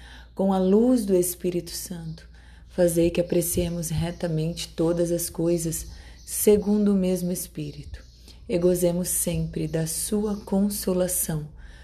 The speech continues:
Por Cristo, Senhor nosso. Amém.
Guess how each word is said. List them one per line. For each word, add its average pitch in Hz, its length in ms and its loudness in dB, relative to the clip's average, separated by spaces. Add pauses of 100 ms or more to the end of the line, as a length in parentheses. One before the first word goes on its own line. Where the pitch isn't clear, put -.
(180)
Por 180 240 4
Cristo, 196 600 2
Senhor 165 520 0
nosso. 170 680 -2 (380)
Amém. 160 480 -4